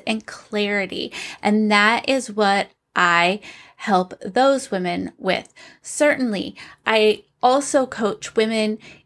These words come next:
in recovery because I myself am a woman in recovery.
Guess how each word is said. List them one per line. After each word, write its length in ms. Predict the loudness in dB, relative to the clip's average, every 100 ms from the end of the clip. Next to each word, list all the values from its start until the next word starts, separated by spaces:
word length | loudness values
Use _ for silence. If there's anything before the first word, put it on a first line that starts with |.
| _
in 180 | 0 2
recovery 760 | 0 -4 -2 -2 0 0 0 -2
because 420 | -6 -4 -4 -6 -12 _ -2
I 220 | 0 2
myself 680 | 2 2 0 -2 -2 -6 -8 -4
am 80 | -2
a 100 | -2
woman 640 | -2 0 -2 -2 -8 -14 _
in 200 | -6 -4
recovery. 680 | -4 -6 -8 -8 -8 -8 -8